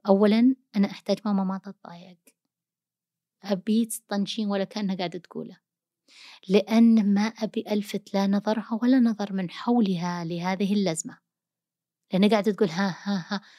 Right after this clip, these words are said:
ترى من نفسها بتروح. أحيانًا لما يكبرون الأطفال ويبدون يدركون أثر ال-، التأثير الاجتماعي والخجل الاجتماعي والتخجيل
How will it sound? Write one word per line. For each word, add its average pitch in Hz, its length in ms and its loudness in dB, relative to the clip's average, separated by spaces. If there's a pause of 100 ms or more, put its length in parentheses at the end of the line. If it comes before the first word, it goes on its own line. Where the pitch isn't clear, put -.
(180)
ترى 208 120 2
من 202 160 6
نفسها 262 300 4
بتروح. - 540 -6 (600)
أحيانًا 262 540 6 (140)
لما 196 160 4
يكبرون 214 480 2
الأطفال 170 800 -6 (920)
ويبدون 190 420 4
يدركون 196 680 -2
أثر 190 400 -4 (560)
ال-، 180 240 -10
التأثير - 600 -2
الاجتماعي 165 840 -2
والخجل 160 540 -4
الاجتماعي 160 580 -4
والتخجيل 175 1400 6